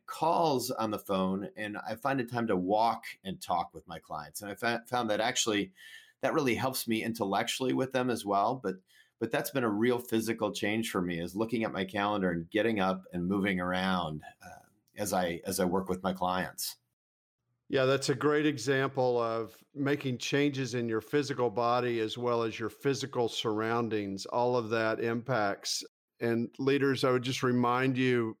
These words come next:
Speaker 2: you know, those of you that are working from home, what is the impact of your physical setting there at home versus when you were at the office?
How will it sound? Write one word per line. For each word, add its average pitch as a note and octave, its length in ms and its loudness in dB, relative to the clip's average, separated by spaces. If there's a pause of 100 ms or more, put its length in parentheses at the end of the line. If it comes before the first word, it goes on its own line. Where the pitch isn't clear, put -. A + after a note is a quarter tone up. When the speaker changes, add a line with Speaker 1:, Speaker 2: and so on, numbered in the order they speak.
(100)
Speaker 2:
you B2 100 -6
know, A2+ 140 0
those B2 300 2
of B2 100 -4
you B2 220 0
that A2 160 0
are A2+ 100 2
working A#2 420 0
from A2 220 -2
home, A#2 480 0
what B2+ 180 0
is B2+ 140 -4
the A2+ 160 0
impact A2+ 720 -2
of A2 180 -2
your G#2+ 160 0
physical A#2+ 580 -2
setting A2 520 2
there G#2+ 240 2
at G#2 80 -4
home A#2 420 0
versus A2 480 -2
when A2+ 180 -2
you A2 140 0
were G#2 140 2
at G2+ 140 -2
the G2+ 160 0
office? G2+ 720 -2